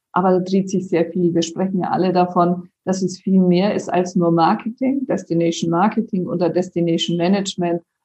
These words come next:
Und ich glaube, die Diskussion ist beendet. Es ist eine Managementaufgabe, die eben alle Stakeholder, aber auch die Chancen, die sich bieten,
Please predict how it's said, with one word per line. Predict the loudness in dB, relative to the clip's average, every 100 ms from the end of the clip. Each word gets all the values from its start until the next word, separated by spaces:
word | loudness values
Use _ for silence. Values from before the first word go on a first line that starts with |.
| _ _ -2
Und | 0
ich | 2
glaube, | 2 4 2
die | 0 -2
Diskussion | -2 -2 -4 2 2 2
ist | -2 -6
beendet. | -6 -2 0 0 -4 -10
Es | -8
ist | 0 0 0 -4
eine | -2 0
Managementaufgabe, | 0 0 -2 -2 -2 0 -2 0 0 0 2 2 2 -6 _ _ -8
die | -2
eben | 0 0
alle | 0 0 0
Stakeholder, | 0 2 2 0 0 2 4 2 0 -2
aber | -2 -2
auch | -4
die | -6
Chancen, | -6 0 0 0 0 -2
die | -2
sich | -4 -6 -2
bieten, | 0 0 2 2 4 2 -4